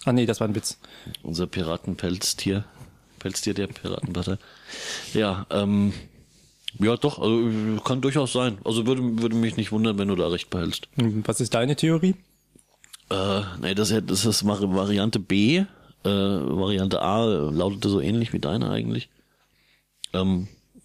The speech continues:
Speaker 2: also dass er, dass er, dass er nicht, nicht geht, auf jeden Fall. Also dass er wieder
Speaker 1: Er kommt
Speaker 2: kommt
Speaker 1: wieder.
Speaker 2: oder so, ja.
Speaker 1: Ja. Haben wir mehrfach Comebacks.
Speaker 2: Äh, Variante
Speaker 1: Scorpions.
Speaker 2: B, ähm, wobei man da nicht weiß, ob's, ob wir das jemals rausfinden werden.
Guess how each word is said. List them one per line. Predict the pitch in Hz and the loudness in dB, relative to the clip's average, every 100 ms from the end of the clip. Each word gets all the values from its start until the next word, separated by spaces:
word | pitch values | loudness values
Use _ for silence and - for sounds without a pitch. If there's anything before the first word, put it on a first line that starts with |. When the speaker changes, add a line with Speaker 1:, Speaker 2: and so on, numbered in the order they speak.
| - | -6
Speaker 2:
also | - 92 | -2 0
dass | 95 | 2
er, | 95 | 2
dass | 87 90 | 2 0
er, | 90 | 0
dass | 80 - | 0 -2
er | 78 | -2
nicht, | 82 - - | -2 -4 -4
nicht | 87 - | -4 -4
geht, | 87 90 - - | -2 -2 -4 -8
auf | - - | -6 -2
jeden | 78 76 | -4 -4
Fall. | - 69 - | -4 -4 -2
Also | 78 | -4
dass | - 80 | -4 -6
er | 64 - | -8 -8
wieder | - 76 - | -10 -4 -2
Speaker 1:
Er | 123 | 0
kommt | - 110 | -2 -2
Speaker 2:
kommt | |
Speaker 1:
wieder. | 123 104 | 0 -2
Speaker 2:
oder | |
so, | 65 110 113 | -4 -10 -10
ja. | |
Speaker 1:
Ja. | 107 110 _ 147 | -10 -14 _ -6
Haben | 117 120 | -2 2
wir | 120 107 101 | 2 0 -2
mehrfach | 113 110 - 101 - | 0 0 0 -6 -10
Comebacks. | - 113 104 107 - - _ - - _ _ _ - - | -6 -2 -2 -4 -8 -12 _ -20 -20 _ _ _ -14 -4
Speaker 2:
Äh, | |
Variante | 127 113 110 117 120 117 123 123 | -2 0 0 0 0 2 2 2
Speaker 1:
Scorpions. | |
Speaker 2:
B, | 123 120 156 214 240 185 - - - - - _ - - - | 2 4 6 6 4 0 -6 -10 -14 -18 -20 _ -20 -14 0
ähm, | 117 117 123 104 | 2 6 4 4
wobei | 107 98 117 | 4 4 2
man | 135 113 | 2 2
da | 107 127 | 2 2
nicht | 131 127 - | 2 2 2
weiß, | 113 135 - | 2 2 0
ob's, | - - - - | -4 -4 -4 -2
ob | 127 - | -4 -2
wir | 110 | 0
das | 107 - | 0 2
jemals | 120 113 - | 2 2 0
rausfinden | - - 104 98 104 | -4 -2 -2 -2 0
werden. | 90 95 175 | 0 0 -4